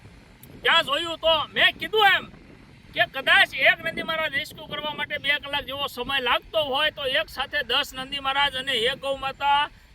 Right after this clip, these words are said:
એક બંધ મકાનમાં પૂરી અને બાંધી અને મારવાનું કારણ શું ઈ ખબર નથી, પણ હું માનું છું કે નંદી મહારાજે કદાચ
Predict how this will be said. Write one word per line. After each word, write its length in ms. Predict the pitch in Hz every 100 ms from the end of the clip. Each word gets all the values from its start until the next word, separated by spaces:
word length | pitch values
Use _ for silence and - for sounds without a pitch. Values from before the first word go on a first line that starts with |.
| - -
એક 540 | 233 285 339 - - -
બંધ 260 | 277 370 349
મકાનમાં 560 | 330 330 311 311 302
પૂરી 420 | 294 294 330 320 247
અને 420 | 220 277 285 269
બાંધી 460 | 226 254 269 311
અને 300 | 226 233 269
મારવાનું 720 | 254 202 214 294 302 302 175 -
કારણ 400 | 277 370 359 269
શું 220 | 262 226
ઈ 100 | 254
ખબર 320 | 254 302 294
નથી, 360 | 294 - 330 285 - - -
પણ 300 | 294 359 311 - 170
હું 160 | 262 247
માનું 420 | 220 294 415 403
છું 260 | 330 220 - - _ _ _ _ - - -
કે 120 | 294
નંદી 300 | 254 269 302
મહારાજે 400 | 302 294 302 320
કદાચ 400 | 311 277 311 320